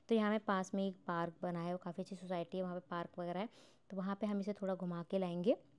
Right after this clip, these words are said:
आप सोच रहे होंगे सोसाइटी में ऐसे कैसे, तो देखो ऐसे एंट्री नहीं होती है, लेकिन हमारा वहाँ पे प्लॉट है तो हम आसानी से जा सकते हैं। तो यहाँ पे ना बस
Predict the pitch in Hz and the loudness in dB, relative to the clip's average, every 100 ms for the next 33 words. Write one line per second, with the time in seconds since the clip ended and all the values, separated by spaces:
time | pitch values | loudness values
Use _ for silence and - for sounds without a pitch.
0 | - _ - - - - - - 214 226 | -20 _ -20 -20 -20 -20 -16 0 2 4
1 | 240 220 226 220 220 214 202 185 196 196 | 2 0 2 2 0 -2 0 0 0 -4
2 | 185 190 - 175 202 - 196 196 202 185 | -4 -6 -4 -4 -6 -6 -4 0 2 2
3 | 202 196 185 165 196 190 175 208 185 - | -2 -4 -2 -4 -4 -2 -2 -2 -4 -2
4 | 190 180 190 185 175 175 175 170 - - | -2 -2 -4 -4 -4 -4 -4 -4 -6 0
5 | 170 185 190 202 - - - 190 185 180 | 2 4 2 0 -4 -16 -4 -2 0 -2
6 | 185 180 196 180 165 175 - - 190 233 | -2 -2 -2 0 0 -2 -6 -2 0 0
7 | - - _ _ _ _ _ _ _ _ | -2 -10 _ _ _ _ _ _ _ _
8 | _ - - - - 233 240 226 247 247 | _ -20 -20 -8 2 4 4 4 6 6
9 | 226 - | 4 0